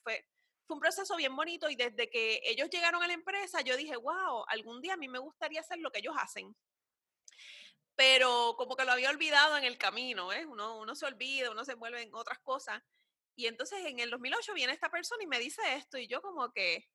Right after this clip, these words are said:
y me dice, "Si tú quieres", me dice, "mi hijo es coach certificado.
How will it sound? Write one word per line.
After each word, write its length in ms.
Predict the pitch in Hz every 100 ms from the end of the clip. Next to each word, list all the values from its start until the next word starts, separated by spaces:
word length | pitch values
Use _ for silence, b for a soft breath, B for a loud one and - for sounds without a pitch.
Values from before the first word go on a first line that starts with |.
| _ _ _
y 80 | 226
me 100 | 240
dice, 180 | 269 262
"Si 140 | 254
tú 160 | 480 466
quieres", 720 | 440 494 403 403 - - _
me 80 | -
dice, 180 | 277 269
"mi 280 | 247 247 294 480
hijo 460 | 339 294 339 - _ _ -
es 160 | 359 -
coach 300 | 311 240 269
certificado. 960 | - 320 349 330 359 233 202 202 208